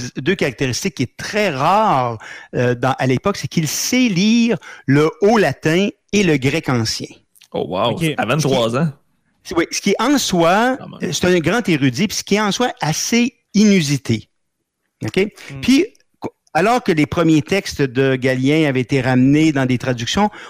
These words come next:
Speaker 1: on commence à dé-, redécouvrir quelques textes originaux grecs de Galien.
Speaker 3: Ok.
Speaker 1: Toujours est-il qu'il enseigne, puis il enseigne comme tous les autres font, en faisant la démonstration des livres de Galien.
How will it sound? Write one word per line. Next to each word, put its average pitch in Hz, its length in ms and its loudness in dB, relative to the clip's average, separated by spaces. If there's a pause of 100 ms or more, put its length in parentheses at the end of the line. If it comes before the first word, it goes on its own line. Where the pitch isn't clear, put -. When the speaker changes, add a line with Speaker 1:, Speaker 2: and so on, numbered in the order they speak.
(120)
Speaker 1:
on 165 80 0
commence 240 320 0
à 185 80 2
dé-, 151 140 2
redécouvrir 165 600 0
quelques 214 520 -2
textes - 440 -4 (200)
originaux 143 640 2 (420)
grecs 135 540 -2 (460)
de 143 260 0
Galien. 113 360 -4 (720)
Speaker 3:
Ok. 117 220 -18 (500)
Speaker 1:
Toujours 220 260 2
est-il - 240 -2
qu'il 147 120 -2
enseigne, 135 460 0
puis 151 120 -2
il 135 40 2
enseigne 156 240 0
comme 160 300 2
tous - 160 -4
les 151 180 2
autres 143 180 -2
font, 156 260 0 (300)
en 156 400 2
faisant 143 280 0
la 143 80 2
démonstration 143 840 0
des 127 120 0
livres 131 180 -2
de 131 80 -2
Galien. 123 300 -6